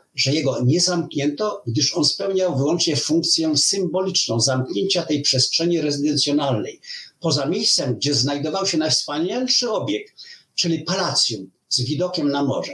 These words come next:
Każdy książę chciał mieć widok. Ja przypominam sobie Salerno, pałac Longobardów, Arekisa drugiego,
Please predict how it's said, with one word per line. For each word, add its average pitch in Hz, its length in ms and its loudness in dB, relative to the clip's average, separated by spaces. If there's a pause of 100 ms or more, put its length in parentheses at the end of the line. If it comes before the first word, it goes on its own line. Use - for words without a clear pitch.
(100)
Każdy 131 320 0
książę 123 320 0
chciał 120 220 0
mieć 110 160 0
widok. 104 280 -2
Ja 110 80 -4
przypominam 131 520 0
sobie 117 200 0
Salerno, 123 540 2 (260)
pałac 139 300 0
Longobardów, 131 680 0
Arekisa 120 460 0
drugiego, 131 480 0